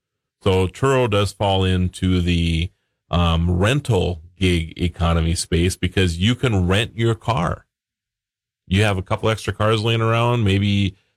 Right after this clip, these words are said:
maybe you have a car that, uh, uh, whatever, you know.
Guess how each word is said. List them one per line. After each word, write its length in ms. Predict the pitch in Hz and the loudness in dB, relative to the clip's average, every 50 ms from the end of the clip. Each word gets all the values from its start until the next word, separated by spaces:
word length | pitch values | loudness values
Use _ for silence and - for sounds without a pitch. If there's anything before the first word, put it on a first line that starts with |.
| _ _ | _ _
maybe 220 | 90 92 95 95 95 | 0 0 2 2 2
you 180 | 98 98 95 | 2 2 2
have 260 | 92 92 92 92 92 92 | 2 2 2 2 0 0
a 80 | 92 | -2
car 680 | - - - 101 98 101 101 101 101 101 101 101 101 95 | -4 -4 -2 0 0 2 2 2 2 2 0 0 0 0
that, 260 | 92 92 92 90 - _ - | -2 -2 -2 -4 -4 _ -2
uh, 460 | 92 87 90 90 87 85 90 92 - | 0 0 2 2 2 0 0 -2 -4
uh, 180 | - 85 85 85 | -4 -2 -2 0
whatever, 540 | 82 110 120 131 143 120 92 80 - 85 - _ _ _ | 0 2 2 2 0 0 -2 -4 -8 -10 -16 _ _ _
you 120 | - 90 90 | -2 0 0
know. 280 | 90 87 90 87 - | 2 2 0 -2 -4